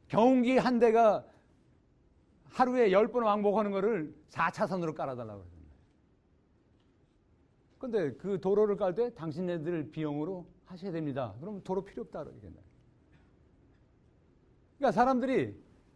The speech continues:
이 공공재에 관해서는 자기의 진정한 선호를 전략적으로 왜곡해서 표현하는 일이 생겨요. 그러니까 정부는 그 데이터를 모아가지고 공공재에 대한 적정한 수준을 결정해야 되니까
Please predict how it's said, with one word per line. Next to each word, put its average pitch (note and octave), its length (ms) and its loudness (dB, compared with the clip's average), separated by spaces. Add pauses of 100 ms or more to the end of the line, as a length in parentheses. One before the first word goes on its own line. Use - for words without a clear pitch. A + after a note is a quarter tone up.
이 E3+ 160 -2
공공재에 C4 480 2
관해서는 G#3 460 2
자기의 B3 960 2
진정한 A#3+ 580 2
선호를 A3+ 500 0 (380)
전략적으로 B3+ 720 4
왜곡해서 F#3 540 -2
표현하는 D3 380 -6
일이 G#2 120 -10
생겨요. F2 260 -20 (640)
그러니까 B3 120 4
정부는 C4 440 2
그 G3 500 -4
데이터를 G#3 420 -2
모아가지고 F3 680 -2 (240)
공공재에 F3+ 540 -2
대한 F3+ 280 -2 (520)
적정한 F#3 400 -6
수준을 D#3+ 340 -8
결정해야 C#3+ 380 -8
되니까 C3 360 -10